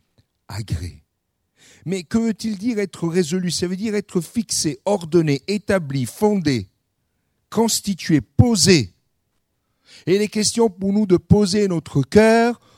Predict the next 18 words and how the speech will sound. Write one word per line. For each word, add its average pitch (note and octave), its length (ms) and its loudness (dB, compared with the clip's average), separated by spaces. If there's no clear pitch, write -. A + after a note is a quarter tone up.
dans B2 180 -2
la B2 140 -2
foi F3 300 -2
en D#3+ 120 2
Jésus-Christ. - 1120 -2
Parce G3+ 200 2
que G#3 120 -2
c'est G#3+ 280 -2
ainsi G#3+ 380 4
que F3 140 2
nous D#3 260 2
allons C#3+ 240 0
recevoir. C#3 560 4
Alors F3+ 260 4
sommes-nous G3 440 2
résolus F3 640 4
ce - 180 -4
soir ? F2+ 560 -10